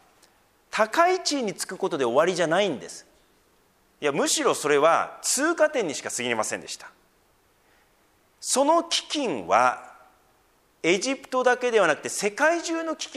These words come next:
饉だったんです。そして、エジプトではどうですか？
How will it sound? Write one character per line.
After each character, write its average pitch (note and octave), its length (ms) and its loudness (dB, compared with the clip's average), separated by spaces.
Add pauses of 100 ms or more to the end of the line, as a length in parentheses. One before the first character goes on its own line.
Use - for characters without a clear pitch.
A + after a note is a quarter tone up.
饉 - 20 -8
だ A2 80 -4
っ - 60 -10
た - 100 -14
ん - 80 -20
で - 80 -18
す。 - 160 -16 (1600)
そ - 320 -2
し - 160 0 (220)
て、 D#4+ 460 2 (480)
エ A3 160 4
ジ D4 180 2
プ D4 140 -10
ト C#4+ 180 -2
で C#4+ 100 0
は G#3+ 120 4
ど F3+ 100 0
う - 20 0
で C#3 80 0
す - 80 -4
か？ B2 380 2